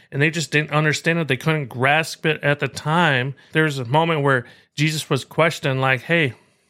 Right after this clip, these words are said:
why are you hanging out with scum and lowlifes and, and all these people that, you know what, were frowned upon, looked down upon?" But Jesus is like, "Hey, our healthy people don't need doctors.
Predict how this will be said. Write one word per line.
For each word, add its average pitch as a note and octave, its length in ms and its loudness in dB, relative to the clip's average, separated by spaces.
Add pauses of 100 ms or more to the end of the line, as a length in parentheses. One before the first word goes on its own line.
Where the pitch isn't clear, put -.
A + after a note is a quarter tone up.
(320)
why C3 380 0
are F3+ 80 2
you E3+ 160 0
hanging D3+ 300 -2
out D3 200 0
with B2 140 -2
scum C#3 600 0 (300)
and B2+ 200 -2
lowlifes C3+ 640 0
and, B2 180 -4 (240)
and C3+ 140 2
all D#3+ 160 4
these D#3+ 180 0
people D#3+ 540 0 (340)
that, C#3 300 0
you D3+ 60 0
know D#3 120 2
what, D3+ 320 2 (260)
were C3+ 160 -4 (300)
frowned D3+ 300 2
upon, D3 380 0
looked C3 180 -2
down C#3+ 200 2
upon?" C3+ 460 0 (340)
But B2 120 -2
Jesus D3 400 -4
is B2+ 120 -4
like, C3 220 2
"Hey, C#3+ 320 0 (400)
our C3 100 0
healthy E3+ 380 0
people D#3+ 340 -2
don't C#3 280 0
need C3+ 180 -2
doctors. B2 600 -2